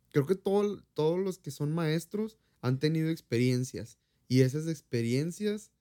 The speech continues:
si tú sabes aprovecharlas, o sea, si tú sabes aprovechar a una persona, y más a un maestro que es como que te va-, vas a vivir, m-, vas a llevar tu vida, eh, estudiantil súper fácil.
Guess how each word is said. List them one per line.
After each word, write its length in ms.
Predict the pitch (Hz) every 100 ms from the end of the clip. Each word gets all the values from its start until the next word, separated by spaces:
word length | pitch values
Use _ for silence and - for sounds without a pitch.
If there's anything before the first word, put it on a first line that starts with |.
| _ _ _
si 200 | - 131
tú 380 | - 160 185 214
sabes 300 | 196 175 185
aprovecharlas, 840 | 202 151 104 - 139 160 202 214
o 60 | -
sea, 100 | 131
si 140 | 127 127
tú 120 | 135
sabes 260 | 160 185
aprovechar 460 | 196 - 127 117 131
a 40 |
una 180 | 151 175
persona, 500 | 127 110 - 147 202 - _ _ _ _ _ _ _ _ -
y 200 | 311 131
más 400 | 135 139 139 160
a 60 | 180
un 180 | 175 180
maestro 460 | 165 160 - 180
que 180 | 165 123
es 80 | 117
como 240 | 156 160
que 220 | 151 127 - _ _ _ _ _ _ _ _ _
te 100 | -
va-, 220 | 123 - - _
vas 320 | - 135 135
a 60 | 180
vivir, 260 | 170 151
m-, 300 | 160 160 151 - _
vas 200 | 131 135
a 80 | 170
llevar 400 | 175 156 156 165 _ _ _ _ _ -
tu 60 |
vida, 320 | 143 143 165 170
eh, 400 | 135 135 123 113
estudiantil 640 | 131 - 135 120 113 151 170
súper 340 | 143 131 120
fácil. 420 | 117 113 - 113